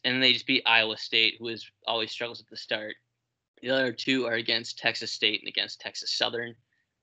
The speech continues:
I don't know. I was just thinking, leaning Oklahoma State there, just trying to give out a pick. Not, not certain if I'm overly confident in this, but, you know, Oklahoma State, they went on the road at Boise State and won.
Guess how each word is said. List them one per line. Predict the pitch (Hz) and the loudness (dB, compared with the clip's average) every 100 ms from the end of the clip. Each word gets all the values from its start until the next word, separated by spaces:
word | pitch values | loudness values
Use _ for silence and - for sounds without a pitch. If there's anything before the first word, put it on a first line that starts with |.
| _ _ | _ _
I | 117 120 | 0 0
don't | 139 | 2
know. | 139 | 2
I | 107 | 0
was | 107 - | -4 -10
just | 113 | -10
thinking, | 117 110 110 113 - _ | -6 -4 -4 -6 -10 _
leaning | 120 117 117 | 2 2 2
Oklahoma | 117 110 110 113 | -4 -8 -6 -4
State | - 123 131 | -2 -2 0
there, | 107 - | 0 -2
just | - | -6
trying | - 107 | -4 -2
to | 107 | -4
give | 104 | -6
out | 101 | -6
a | 92 - | -8 -2
pick. | 110 110 - _ _ _ _ | 0 0 -6 _ _ _ _
Not, | - - - | -6 -6 -6
not | 139 139 120 | 0 2 2
certain | - 135 123 | 2 2 2
if | 117 | -4
I'm | 107 - 120 | -10 -8 -2
overly | 120 98 92 | 0 0 -4
confident | - 160 151 113 104 | 2 2 2 -4 -4
in | |
this, | 107 123 - - | 0 2 0 0
but, | 113 - _ _ _ - | 2 0 _ _ _ -4
you | 120 | 0
know, | 117 | 2
Oklahoma | 117 120 120 110 | 2 2 0 2
State, | 117 110 | 2 2
they | 113 | 4
went | 120 | 4
on | 123 | 4
the | 120 | 2
road | 117 120 - | 0 0 -2
at | 110 - | -6 -4
Boise | 110 107 | -6 -4
State | - 120 - | 2 4 4
and | 135 | 2
won. | 131 135 135 | 6 6 6